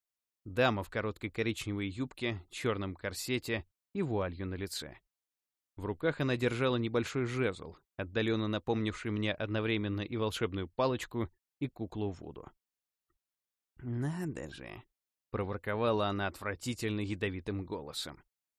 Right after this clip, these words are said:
«Смертнички в городе хаоса! Да еще и после объявления войны! Дай-ка угадаю». Она грациозно ткнула пальчиком с черным ногтем в мою сторону. «Не успела ввести своих цыплят, когда ваш жнец объявил войну?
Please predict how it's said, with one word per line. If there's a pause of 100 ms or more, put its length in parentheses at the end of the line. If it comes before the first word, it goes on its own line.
(240)
«Смертнички
в
городе
хаоса! (760)
Да
еще
и
после
объявления
войны! (1000)
Дай-ка
угадаю». (540)
Она
грациозно
ткнула
пальчиком
с
черным
ногтем
в
мою
сторону. (840)
«Не
успела
ввести
своих
цыплят,
когда
ваш
жнец
объявил
войну?